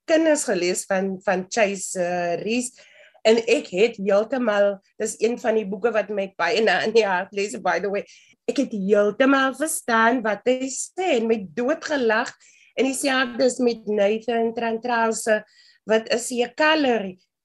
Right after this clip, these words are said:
Ek het hulle gegrasp, maar my vraag is,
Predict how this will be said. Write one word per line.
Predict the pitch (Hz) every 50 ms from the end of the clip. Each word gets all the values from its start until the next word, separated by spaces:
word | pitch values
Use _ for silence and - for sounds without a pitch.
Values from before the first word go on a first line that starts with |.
| _ _ -
Ek | 294 349 359 - - - 196 202
het | 214 - 185
hulle | 175 175 190 208 208 233 285 302 311 330
gegrasp, | - 262 220 190 - 190 185 180 180 170 170 170 175 - - - _ _ _ _ _ _ _
maar | 202 202 208 202
my | 202 202 233 302
vraag | 277 - - 233 214 202 196 190 - -
is, | 196 - -